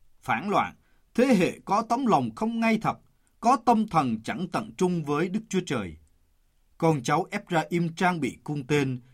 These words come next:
nhưng họ đã phải thối lui trong ngày chiến trận. Họ đã không giữ giao ước với Đức Chúa Trời,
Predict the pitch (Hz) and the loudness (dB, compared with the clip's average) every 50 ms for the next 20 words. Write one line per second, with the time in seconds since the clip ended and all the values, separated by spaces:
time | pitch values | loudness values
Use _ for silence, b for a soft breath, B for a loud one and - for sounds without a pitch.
0 | b b b 233 254 254 226 190 170 135 - - 127 135 160 160 - 113 107 117 | b b b 4 4 6 6 6 6 6 4 2 0 -2 -2 0 0 0 0 0
1 | 147 - - 170 196 240 226 226 226 226 220 208 - - - 208 202 175 151 123 | -2 -4 -2 -2 0 2 4 4 6 6 6 6 4 0 -2 -4 -2 -2 -2 -2
2 | 104 90 - - 143 196 220 220 160 120 - - _ _ _ _ _ _ _ _ | -4 -6 -8 -6 -6 -4 -2 -2 -2 -2 -2 -4 _ _ _ _ _ _ _ _
3 | _ _ _ - 147 156 151 - 131 147 175 - - 247 240 233 165 143 127 135 | _ _ _ 2 2 2 4 4 2 2 2 2 2 2 2 2 2 2 2 2
4 | 165 175 220 214 202 185 - 220 226 247 247 - - 160 175 220 220 - 226 226 | 2 2 4 4 4 2 2 2 2 2 2 0 0 0 0 0 0 0 0 0
5 | 220 - 170 143 123 110 101 87 | 0 2 0 0 0 0 -4 -6